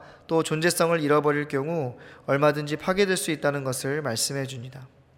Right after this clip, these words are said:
요한계시록 이 장과 삼 장에도 보면, 어, 소아시아 교회들을 향해서 교회의 본질된 모습을 찾을 것을 요구하시면서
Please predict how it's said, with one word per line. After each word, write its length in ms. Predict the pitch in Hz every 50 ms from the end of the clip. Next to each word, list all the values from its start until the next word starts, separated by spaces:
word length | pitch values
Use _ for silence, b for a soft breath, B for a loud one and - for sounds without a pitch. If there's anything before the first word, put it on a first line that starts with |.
| _ _ _ _ _ B B B B B B B B B B B B B B B
요한계시록 460 | 170 180 190 208 214 190 196 214 202 185
이 120 | 180 180
장과 300 | 202 202 196 196 190 180
삼 200 | 175 196 208 208
장에도 320 | 202 196 190 185 180 175
보면, 460 | 151 139 135 151 160 160 147 127 117 - B B B B B -
어, 160 | - - -
소아시아 600 | - - 190 208 208 196 - 208 190 185 175 160
교회들을 440 | 180 165 160 165 165 170 165 160 156
향해서 520 | 165 165 160 151 - 147 147 143 131 123 -
교회의 220 | - 151 160 165 160
본질된 480 | - 165 160 170 190 190 185 190 180
모습을 440 | 160 151 143 - 180 165 165 160 147
찾을 260 | - 180 180 190 202
것을 320 | - 185 170 - 175 151 139
요구하시면서 960 | 139 139 143 160 156 151 151 - 156 135 131 127 120 - 180 175 147 127